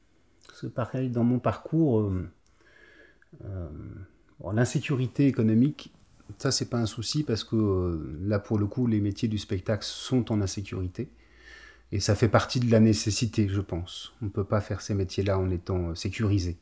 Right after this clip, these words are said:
On a besoin de se mettre en danger, donc aussi de se mettre en danger économiquement. Ça fait partie du même mouvement. Donc j'avais pas de crainte sécuritaire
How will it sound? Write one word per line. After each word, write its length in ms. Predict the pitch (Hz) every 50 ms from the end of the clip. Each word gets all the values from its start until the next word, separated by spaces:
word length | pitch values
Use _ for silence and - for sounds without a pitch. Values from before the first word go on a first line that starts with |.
| -
On 120 | - 95 92
a 60 | 90
besoin 260 | 87 95 90 92 92
de 60 | 87
se 120 | - - 87
mettre 280 | 90 90 - - -
en 40 | 95
danger, 320 | 85 87 87 82 98 117 117
donc 260 | 104 90 87 - -
aussi 280 | 104 95 - - 127
de 60 | - -
se 80 | 113
mettre 240 | 104 101 90 - -
en 40 | 101
danger 300 | 92 95 90 87 92 95
économiquement. 640 | 95 - 98 95 92 92 92 - - - 87 92
Ça 120 | - - 98
fait 140 | - 104
partie 280 | 95 98 90 - - 95
du 120 | 92 101
même 180 | 95 95 95 98
mouvement. 400 | 98 98 98 90 - 92 90 - - _ _ _ - - - - - - - - - - - - _ _ _ _
Donc 80 | 113 101
j'avais 180 | 110 113 113 113
pas 140 | - 165
de 60 | 165 -
crainte 280 | - - 160 160 147
sécuritaire 680 | - - 139 - - 131 120 110 104 - 117 143 180